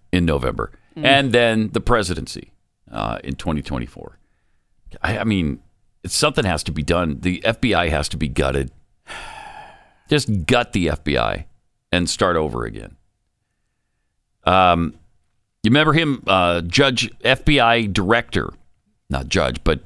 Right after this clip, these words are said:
Speaker 1: F B I Director Christopher Wray last week in front of Congress.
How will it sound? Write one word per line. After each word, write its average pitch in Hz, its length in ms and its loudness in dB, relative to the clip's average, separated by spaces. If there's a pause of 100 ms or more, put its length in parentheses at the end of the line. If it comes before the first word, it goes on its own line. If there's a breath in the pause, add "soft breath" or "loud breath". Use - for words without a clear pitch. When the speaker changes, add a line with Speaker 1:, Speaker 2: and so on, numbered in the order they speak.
(100)
Speaker 1:
F 117 200 -2
B 123 160 2
I 110 120 2
Director 101 440 -2
Christopher - 500 -2
Wray 78 280 0
last 80 400 -2
week 73 260 -2
in 76 80 -2
front 98 200 0
of 85 80 -6
Congress. 82 540 -4